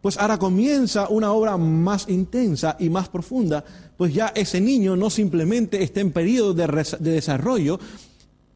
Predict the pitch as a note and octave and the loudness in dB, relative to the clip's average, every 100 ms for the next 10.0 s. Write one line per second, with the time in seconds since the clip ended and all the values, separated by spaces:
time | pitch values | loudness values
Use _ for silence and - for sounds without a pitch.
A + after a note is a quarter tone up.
0 | _ - G#3+ A3 G3+ F3 C4 A#3 G#3+ F3 | _ -4 0 0 0 2 2 2 0 -2
1 | G3+ G#3+ G#3 F3 G3+ D#4 C#4+ F#3+ G3+ F3+ | 0 0 -2 0 0 2 0 0 0 -2
2 | F3 F3 G#3+ A3 - B3+ B3 G#3 G3+ F3 | 0 0 0 -2 -2 -2 0 0 0 0
3 | E3+ - D4 G3+ F#3+ D#3 D#3+ F#3 A3 G#3+ | -2 -2 -2 -2 -2 0 0 0 0 0
4 | D#3 D3+ D3+ D4 C#4+ F#3+ G3 - - - | 0 -4 -2 0 2 0 -2 -8 -20 -20
5 | _ _ _ _ - G#3+ G#3+ F#3 G3 C4 | _ _ _ _ -2 0 0 0 2 2
6 | B3 A3+ F#3+ F#3 F#3 F3+ A3+ C#4+ A#3 - | 0 0 0 0 0 0 2 0 0 0
7 | F3+ F3+ E3+ F#3 A3 F#3 E3+ C#3 E3 D3+ | 0 0 0 0 0 0 -2 0 0 0
8 | C#3+ - C3+ F3+ - F#3 F3 D3+ - B2 | -2 -2 -2 -2 -2 -2 -2 -2 -4 -2
9 | G3+ C#4 G3 D#3 B2+ B2 B2+ A2+ G#2 | 0 0 -2 -4 -4 -2 -2 -2 -8